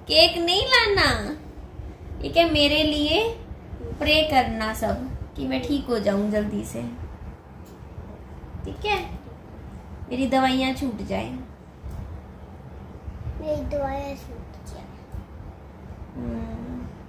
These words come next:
Speaker 1: बोल दे जय श्री राम।
Speaker 2: जय श्री राम।
Speaker 1: फिर से बोल दे जय श्री राम।
Speaker 2: जय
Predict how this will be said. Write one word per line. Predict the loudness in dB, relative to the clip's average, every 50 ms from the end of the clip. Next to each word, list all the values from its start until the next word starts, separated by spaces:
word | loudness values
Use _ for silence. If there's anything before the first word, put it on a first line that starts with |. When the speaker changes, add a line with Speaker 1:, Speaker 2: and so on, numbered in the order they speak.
| -14 -12 -8 -4
Speaker 1:
बोल | -2 -2 0
दे | 2 0 0
जय | 0 2 2 2 2 2
श्री | 0 -2 -4 -6 -4 -4 -2
राम। | 0 0 0 0 -2 -4 -6 -6 -6 -4 -4 -4 -4 0 0
Speaker 2:
जय | 2 2 2 2 0
श्री | -2 -6 -10 -8 -4 -4 -4
राम। | -4 -4 -8 -8 -8 -8 -8 -8 -10 -12 -12 -14 -16 -16 -16 -14 -10
Speaker 1:
फिर | -8 -6
से | -2 0 0 2
बोल | 2 2 2 2
दे | 2 0 0
जय | 2 2 4 4 4
श्री | 4 0 -2 -2 -2 0 0
राम। | 2 0 0 0 -2 -2 -4 -4 -6 -8 -10 -4 0
Speaker 2:
जय | 4 6 6 6